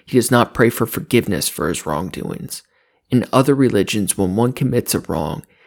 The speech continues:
he either prays to God for forgiveness or confesses to an intermediary and asks him to pray to God for forgiveness for his sins.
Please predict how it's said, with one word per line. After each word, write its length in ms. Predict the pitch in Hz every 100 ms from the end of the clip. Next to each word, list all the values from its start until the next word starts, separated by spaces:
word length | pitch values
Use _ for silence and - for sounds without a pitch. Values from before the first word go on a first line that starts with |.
| _
he 180 | - 127
either 360 | 107 110 117 110
prays 500 | - - 135 139 -
to 80 | -
God 260 | 110 87
for 180 | - -
forgiveness 640 | - - - 82 85 85 - - - -
or 140 | 120
confesses 640 | - 110 - 120 - 120 -
to 180 | - 104
an 100 | 98
intermediary 1040 | 107 - - 92 - 76 - - - - _ _
and 220 | 135 110 -
asks 320 | 127 127 -
him 180 | 127 117
to 80 |
pray 300 | 117 - 92
to 120 | 87 82
God 400 | 107 85 - -
for 160 | 107
forgiveness 540 | - 104 - 92 98 -
for 160 | -
his 360 | - 113 87 90
sins. 560 | - 82 67 - -